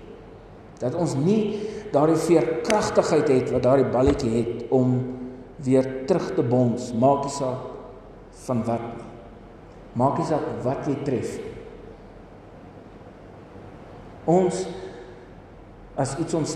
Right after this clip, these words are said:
tref, as iets, iets ons plat slaan, kan ons baie maklik gaan lê, moeg, moedeloos,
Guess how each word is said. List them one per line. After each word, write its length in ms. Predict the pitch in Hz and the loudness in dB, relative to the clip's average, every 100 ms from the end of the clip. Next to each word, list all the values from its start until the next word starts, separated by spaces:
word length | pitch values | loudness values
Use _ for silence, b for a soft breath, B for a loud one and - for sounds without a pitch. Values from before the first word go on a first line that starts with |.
| - | 2
tref, 300 | 147 - - - - - - - - - - - - - - | 4 4 0 -4 -6 -8 -12 -12 -14 -16 -18 -18 -20 -14 -8
as 140 | 120 151 | -6 -2
iets, 220 | 135 - - | -2 -4 -4
iets 200 | 156 151 | -4 -2
ons 160 | 131 - | -4 -2
plat 240 | 151 135 - | 0 2 0
slaan, 380 | - 127 123 123 - - - - - - - - - | 0 2 2 0 -6 -10 -14 -16 -18 -20 -20 -20 -6
kan 120 | 123 | -2
ons 160 | 120 110 101 - | 0 0 -4 -2
baie 280 | 127 143 139 | 0 2 2
maklik 460 | 120 113 117 110 - - - - - - | 2 0 -2 -2 -4 -10 -14 -16 -18 -4
gaan 160 | 117 107 107 | 0 2 2
lê, 140 | 98 - - - - - - - - - | 0 -2 -8 -12 -14 -16 -18 -20 -20 -6
moeg, 320 | 113 127 - - - - - - - - - - 120 | 4 4 4 -2 -8 -10 -14 -16 -18 -20 -20 -16 -4
moedeloos, 640 | 117 123 120 101 92 - | 0 2 2 0 -4 -8